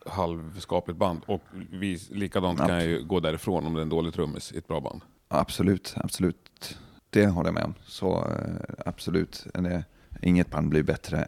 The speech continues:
Speaker 2: än den svagaste länken någonsin,
Speaker 1: Nej.
Speaker 2: liksom. Men, men om den svagaste länken inte är trummisen så kan det fortfarande vara ganska underhållande,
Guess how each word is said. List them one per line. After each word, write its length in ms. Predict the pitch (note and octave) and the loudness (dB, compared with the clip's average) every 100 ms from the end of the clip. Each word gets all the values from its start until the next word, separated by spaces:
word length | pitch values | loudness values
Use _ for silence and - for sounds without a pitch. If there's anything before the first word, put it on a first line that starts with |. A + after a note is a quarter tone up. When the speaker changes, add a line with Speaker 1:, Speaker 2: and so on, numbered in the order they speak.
| - | 0
Speaker 2:
än 280 | D2 D2+ A2 - _ | 0 0 -4 -12 _
den 180 | - E2+ | -4 -2
svagaste 440 | - D#2 D#2 D2+ D2+ | 2 2 2 0 0
länken 380 | C#2+ - D#2 - | 0 0 -2 0
någonsin, 340 | E2+ F#2 E2 | 0 2 0
Speaker 1:
Nej. 80 | F2 | 0
Speaker 2:
liksom. 280 | E2 D#2 D2 | -2 -2 -2
Men, 380 | - E2+ E2 F2 - - - - - _ _ | 0 0 0 -2 -6 -20 -20 -20 -20 _ _
men 340 | - D#2+ E2 - | -2 2 2 4
om 360 | F2 E2 E2 E2 - _ _ | 4 4 2 -2 -10 _ _
den 180 | - D#2+ | 0 4
svagaste 420 | E2 D#2+ D#2+ E2 | 4 4 2 2
länken 240 | D#2 D2+ | 0 2
inte 220 | D#2+ D#2 | 2 4
är 40 | E2 | 2
trummisen 520 | F2 D2 D2+ F2+ E2 | 4 4 4 4 2
så 140 | - | 2
kan 140 | - D2+ | 2 2
det 60 | |
fortfarande 340 | - - - D2+ | 2 -2 0 2
vara 140 | D2 | 2
ganska 460 | C#2+ - - D#2 - | 0 -2 -2 -2 4
underhållande, 960 | E2+ E2+ A1 - - D#2 C#2+ D2 D2 | 6 6 4 2 6 6 8 6 2